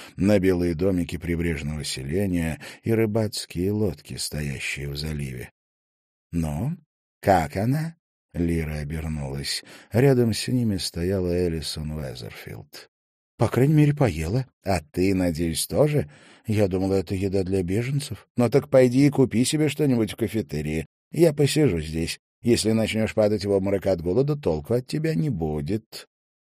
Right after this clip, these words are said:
Лира послушно отправилась за едой и вернулась с сыром и хлебом для себя и пряником для девочки. Из напитков там был только сладкий мятный чай, хорошо хоть горячий.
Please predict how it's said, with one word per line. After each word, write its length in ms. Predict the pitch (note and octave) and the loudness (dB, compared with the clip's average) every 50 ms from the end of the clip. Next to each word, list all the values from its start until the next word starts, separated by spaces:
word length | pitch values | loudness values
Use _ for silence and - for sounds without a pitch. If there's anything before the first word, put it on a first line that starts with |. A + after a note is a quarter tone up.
| _ _ _ _ _ - | _ _ _ _ _ -2
Лира 340 | F2+ F#2+ B2 D#3+ F3 F3+ | 4 6 6 6 6 4
послушно 680 | E3+ - C#3+ - - - - A2+ C3+ - - - C3 G#2 | 2 0 0 0 0 -2 -2 -2 -2 -2 -4 -4 -4 -4
отправилась 600 | - - - D#2 F2 A2+ B2+ C3 G#2+ F2+ E2 D2+ | -6 -8 -6 -2 0 0 2 2 0 0 -2 -2
за 160 | D2+ D2+ D2+ | -4 -6 -8
едой 560 | D2 C#2+ C#2 B1+ A1+ B1+ F2 B2 D#3 E3 E3+ _ _ - - _ _ - | -6 -6 -8 -8 -4 -2 -2 -2 -2 -4 -8 _ _ -20 -20 _ _ -6
и 160 | - G2+ D3 | 0 2 2
вернулась 560 | F3 F3+ C3+ F#2+ F#2 A#2+ C#3+ D3+ D3+ B2+ - | 4 4 2 4 2 2 2 2 0 -2 -2
с 180 | - - - - | -4 -6 -6 -4
сыром 400 | - G#2+ C#3 D3 C#3 G2+ E2 D#2+ | 0 0 0 2 0 -2 -4 -4
и 40 | D2 | -6
хлебом 560 | - - C2+ F#2 A#2 A#2 F2+ F2 E2+ E2 D2+ | -8 -6 0 2 2 2 2 0 -4 -4 -4
для 160 | D#2 D#2 C#2+ | -6 -8 -10
себя 400 | - - D2 D2+ F2+ B2+ C3 - - - - - | -10 -10 -8 -2 0 0 0 -2 -8 -18 -20 -8
и 120 | - G2+ F#2+ | -2 -2 -2
пряником 720 | D2 - D#2 D#2 D#2 F2 F#2 G2+ A2 G#2 - - E2+ E2+ | -2 -4 -6 -2 -2 0 0 0 0 -2 -2 -6 -8 -6
для 180 | D2+ D2 C#2+ B1+ | -6 -6 -8 -8
девочки. 600 | - C2+ A#1+ A1 G#1+ G#1+ - - - - C2 - _ _ _ _ _ _ _ _ _ - | -10 -12 -12 -12 -12 -10 -10 -10 -10 -10 -14 -14 _ _ _ _ _ _ _ _ _ -2
Из 220 | A#2+ A#2+ A2 G2+ | 0 2 2 2
напитков 540 | G#2 G#2 G2+ - B2+ B2 - - G#2+ F#2+ E2 | 2 0 0 2 2 0 2 2 -2 -2 0
там 220 | - G#2+ G#2 G2+ | 0 0 0 2
был 120 | F#2+ G2 F#2 | 0 -2 -2
только 340 | - G#2 G2 F#2 - F#2+ E2 | 0 -2 -2 -2 -2 -4 -4
сладкий 520 | - - E2+ G2+ G#2+ - - - F#2+ F#2+ | -4 -2 0 0 0 -2 -4 -6 -4 -4
мятный 540 | F2+ F#2+ G2 F#2 E2 _ - F2 F#2+ G2 F2 | -2 -2 -2 -4 -6 _ -6 -6 -4 -4 -6
чай, 420 | - - - F2+ E2+ D2 A#1+ - - - - _ _ | -6 -6 -4 -4 -4 -4 -6 -12 -16 -20 -20 _ _
хорошо 380 | - E2+ D2 C#2+ - - - | -8 -8 -8 -8 -10 -12 -14
хоть 220 | - - C#2+ C2+ C#2 | -14 -14 -14 -12 -8
горячий. 680 | F2 G#2+ G2+ D#2 C#2 C2+ - - - G2 - - - | -4 -4 -4 -4 -6 -10 -12 -10 -10 -10 -10 -12 -16